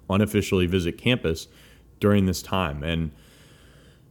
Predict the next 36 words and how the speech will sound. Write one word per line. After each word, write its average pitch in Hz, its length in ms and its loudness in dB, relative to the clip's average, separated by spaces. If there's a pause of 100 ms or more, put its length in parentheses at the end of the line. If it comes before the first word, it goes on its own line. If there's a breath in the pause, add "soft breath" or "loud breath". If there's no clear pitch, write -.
and, 107 180 0
well, 107 120 4
not 98 180 2
during 98 160 2
this 90 140 -2
time, 90 240 -2
but 98 120 2
in, 90 520 0
in 90 120 -2
January 92 560 2
and 85 120 0
in, 85 260 -2
in 90 160 -2
March. 82 400 0
I 90 40 0
mean, 85 220 -2
you've 87 200 -2
got 87 240 -2
guys 85 260 -2
like 78 160 -4
Dylan 80 240 -4
Goffney, 104 560 2
Elijah 78 380 -2
Bean, 110 380 4
Roderick 78 360 -2
Dan-, 123 220 0 (100)
Daniels, 110 480 2
Cameron 80 300 -4
Bonner, 107 520 0 (380 loud breath)
uh, 78 560 -2 (600)
J 90 240 -2
J 80 160 -2
Henry, 113 480 2
Joseph 87 340 -2
Manjack. 127 800 2 (760 soft breath)
Uh, 104 120 2